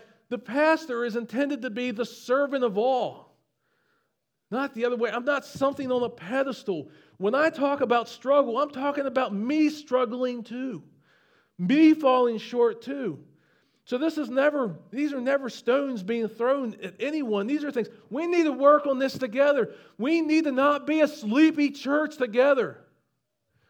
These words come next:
We need to have an, a, a rightful understanding of where our heart is. Are we rich in God's eyes?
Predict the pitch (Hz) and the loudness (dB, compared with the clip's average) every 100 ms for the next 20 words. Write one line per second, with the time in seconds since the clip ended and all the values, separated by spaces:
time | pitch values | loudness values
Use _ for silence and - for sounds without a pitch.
0 | _ _ _ _ _ _ _ _ _ _ | _ _ _ _ _ _ _ _ _ _
1 | _ _ _ _ _ _ _ - 240 320 | _ _ _ _ _ _ _ -8 -4 0
2 | 320 302 277 247 285 262 - 196 202 208 | 2 4 2 4 2 2 -2 -8 -4 -4
3 | 185 185 262 311 302 285 269 262 233 - | -4 2 4 4 2 0 2 0 -4 -4
4 | 254 302 294 240 214 233 269 262 233 180 | 0 0 0 0 0 4 4 4 2 -2
5 | 269 285 277 202 - - - - 269 285 | 2 2 4 0 0 -14 -16 0 2 2
6 | 254 240 285 294 277 226 240 247 196 240 | 0 0 0 -2 -6 0 2 2 0 0
7 | 269 233 147 | 0 -2 -6